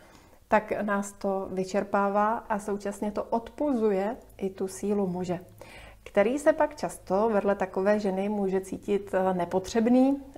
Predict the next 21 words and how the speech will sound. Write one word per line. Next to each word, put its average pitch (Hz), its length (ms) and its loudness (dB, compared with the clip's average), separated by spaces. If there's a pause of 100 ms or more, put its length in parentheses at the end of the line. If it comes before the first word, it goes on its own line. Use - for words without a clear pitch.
a 180 420 0
opravdu 190 360 2
třeba 185 340 -2
i 190 40 -2
slabý. 196 560 0 (560)
A 190 100 6
nezřídka 185 880 -2 (340)
se 214 260 2
stává 196 720 2 (280)
po 202 160 2
nějaké 190 420 0
době 202 240 2
i 185 140 -6
to, 208 320 0 (500)
že - 200 -2
odchází 214 640 0
za 226 100 0
ženou, 185 420 -2
která 190 480 0
ho 190 360 0 (360)
potřebuje, 208 640 0